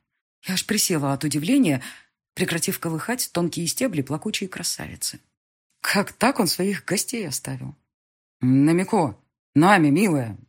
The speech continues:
Ты здесь? Иди сюда!" Слышать ласковый тон Кевина было то же самое, что резать себя по-живому. Слишком знакомо. Слишком эмоционально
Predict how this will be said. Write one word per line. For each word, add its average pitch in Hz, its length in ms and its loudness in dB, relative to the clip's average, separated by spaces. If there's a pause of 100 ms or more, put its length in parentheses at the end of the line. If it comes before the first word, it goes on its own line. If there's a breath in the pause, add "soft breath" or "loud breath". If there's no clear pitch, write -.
Ты 123 120 -6
здесь? 175 380 -2 (440)
Иди 135 340 0
сюда!" 117 320 -6 (500)
Слышать 147 420 -2
ласковый 135 380 -4
тон 135 220 -2
Кевина 135 400 -8 (400 loud breath)
было 160 220 -4
то 160 100 -4
же 147 120 0
самое, 151 380 -2
что - 180 -4
резать 175 320 0
себя 113 260 -6
по-живому. 135 580 -10 (300)
Слишком - 380 -8
знакомо. 127 500 -10 (240)
Слишком - 540 -2
эмоционально 170 800 0